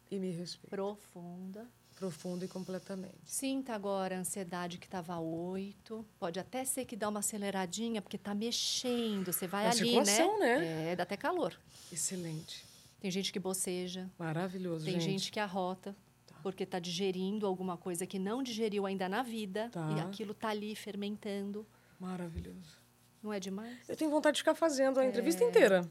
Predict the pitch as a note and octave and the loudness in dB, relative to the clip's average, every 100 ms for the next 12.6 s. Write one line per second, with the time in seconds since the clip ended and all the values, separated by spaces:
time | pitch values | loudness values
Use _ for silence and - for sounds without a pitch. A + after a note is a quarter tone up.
0 | - G#3+ G3+ G3 F#3+ F#3 F3+ - E3+ E3+ | -8 -10 -6 -4 -4 -4 -8 -10 -10 -4
1 | F#3+ A#3 A#3+ F3 B3 C4+ - A3 A3+ G#3+ | 4 6 6 6 6 6 4 6 6 4
2 | G#3 G3+ A3+ A3 G#3 G#3 G#3+ G#3 G#3 G#3 | 2 4 2 2 4 4 4 2 2 2
3 | G#3 G#3 - G3 E3 D#3 D#3 - - - | 0 0 0 2 2 0 -4 -12 -20 -20
4 | - - G3 F#3 E3+ D3 C#3+ - - F3+ | -20 4 6 6 4 0 2 4 4 4
5 | G3 F#3+ G#3+ D4+ F#4+ - E3+ F#3+ C#4+ F#3+ | 6 6 6 6 4 -2 -4 -2 0 4
6 | F#3+ G3+ C#4+ G3 E3 D#3 F3+ C#4 E4+ - | 6 6 8 8 8 6 6 4 2 0
7 | B3+ D4+ F3+ F3+ C4 C#4 - G3+ B3+ C4 | 0 0 2 2 4 4 4 4 2 0
8 | E4+ - B3+ C4 C#4+ - D#3+ - - - | -2 0 0 2 2 2 0 -2 -14 -8
9 | G#4 G4 C#4+ G#4+ F4 F#4 G4 - A#3 A3+ | -6 0 2 2 2 2 2 2 2 0
10 | A#3 A3 G#3 G3+ E3+ F3+ F3+ - F3+ F3 | -2 -6 -4 -4 -4 -6 -6 -6 -6 -4
11 | F3+ - F3 - - - - - - - | -2 -2 -2 -4 -8 -12 -14 -14 -2 8
12 | G3 E3 D3+ D3+ D#3 | 8 8 4 2 2